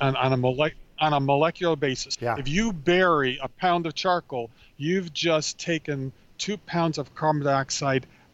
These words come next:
Speaker 1: out of the air, which will never, will, won't return in our lifetime, won't maybe not return for three or four thousand years.
Speaker 2: Yeah.
Speaker 1: And, and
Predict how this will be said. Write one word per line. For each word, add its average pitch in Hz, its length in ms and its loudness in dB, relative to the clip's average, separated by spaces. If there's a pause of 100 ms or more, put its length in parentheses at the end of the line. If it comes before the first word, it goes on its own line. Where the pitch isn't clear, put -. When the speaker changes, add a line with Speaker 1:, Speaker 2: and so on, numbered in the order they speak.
(120)
Speaker 1:
out 147 240 4
of 151 120 -2
the 139 200 0
air, 117 280 2 (260)
which 143 220 -4
will 131 120 0
never, 147 460 2 (120)
will, 120 220 -4 (280)
won't 151 200 0
return 147 360 -2
in 139 100 0
our 175 160 4
lifetime, 139 500 0
won't 143 200 -4
maybe 151 280 0 (120)
not 147 180 0
return 147 340 -4
for 156 120 0
three - 180 -2
or 156 80 2
four 175 160 -4
thousand 165 420 0
years. 156 360 2
Speaker 2:
Yeah. 113 180 0 (1400)
Speaker 1:
And, 156 540 2 (300)
and 147 240 0